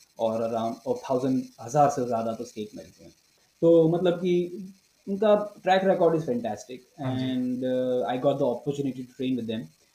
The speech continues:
Speaker 2: राइट।
Speaker 1: Uh, so that was very good और very, very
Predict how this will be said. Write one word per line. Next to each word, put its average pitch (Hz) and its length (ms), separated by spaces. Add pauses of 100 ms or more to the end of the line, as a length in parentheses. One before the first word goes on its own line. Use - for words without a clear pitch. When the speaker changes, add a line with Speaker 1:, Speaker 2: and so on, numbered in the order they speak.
Speaker 2:
राइट। 120 160
Speaker 1:
Uh, 123 640
so 127 120 (1040)
that 135 260
was 135 100 (340)
very 120 280
good 123 120
और 113 320
very, 117 200
very 113 240